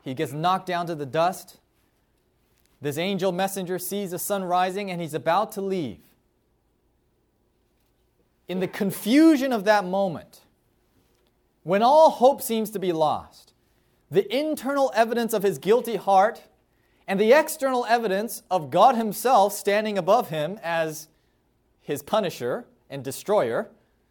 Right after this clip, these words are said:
all the evidence point to one thing, and that is, "Jacob, you are a lost man. There's nothing left for you to do. You're, it's hopeless. It's over." But in that instant, there's no time to s-,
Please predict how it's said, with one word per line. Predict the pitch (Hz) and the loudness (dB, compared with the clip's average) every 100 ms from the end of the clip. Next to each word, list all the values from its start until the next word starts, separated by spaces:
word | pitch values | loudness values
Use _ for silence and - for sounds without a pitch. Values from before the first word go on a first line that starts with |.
| _ _ _ _ _ _ - | _ _ _ _ _ _ 0
all | 240 302 302 | 4 6 6
the | 254 226 | 4 2
evidence | 240 262 262 - | 2 2 0 -2
point | - 233 233 | 2 2 4
to | 208 | 2
one | 180 170 240 262 | 2 6 4 4
thing, | - 220 202 | -2 -4 -2
and | 180 | -2
that | 185 | 0
is, | 185 143 | -2 -2
"Jacob, | 175 190 190 185 151 | 0 0 2 0 0
you | 170 170 | 0 2
are | 160 | 2
a | 135 | 2
lost | 135 135 135 - | 0 0 -2 -4
man. | 113 95 87 | -12 -12 -10
There's | 110 127 | -10 -8
nothing | 175 190 190 160 | -8 -8 -8 -6
left | 147 147 | -6 -6
for | 139 | -12
you | 123 | -12
to | 120 | -14
do. | 110 101 95 _ - | -14 -14 -16 _ -8
You're, | 151 214 220 220 | -2 0 -2 -4
it's | 190 | -4
hopeless. | 208 262 262 - | 0 0 -2 -12
It's | 180 185 | -6 2
over." | 285 247 - - _ _ _ | 2 2 -8 -14 _ _ _
But | 147 214 214 | 0 0 2
in | 247 | 0
that | 254 247 | 2 4
instant, | 302 320 - 196 147 | 4 2 -2 -4 2
there's | 202 | 2
no | 170 302 | 6 6
time | 320 - 240 269 277 269 | 6 -2 -2 0 0 -4
to | 220 | -6
s-, | - | -10